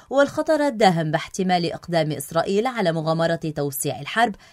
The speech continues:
من شأنها زعزعة الاستقرار في المنطقة ككل، ويجب التحسب لمواجهتها داخلياً وبالحفاظ على الوحدة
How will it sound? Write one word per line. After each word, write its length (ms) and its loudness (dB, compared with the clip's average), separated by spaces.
من 220 -2
شأنها 480 -2
زعزعة 540 0
الاستقرار 640 0
في 140 -8
المنطقة 560 -2
ككل، 400 -6
ويجب 480 0
التحسب 640 -4
لمواجهتها 1120 0
داخلياً 680 -2
وبالحفاظ 720 0
على 360 0
الوحدة 460 -4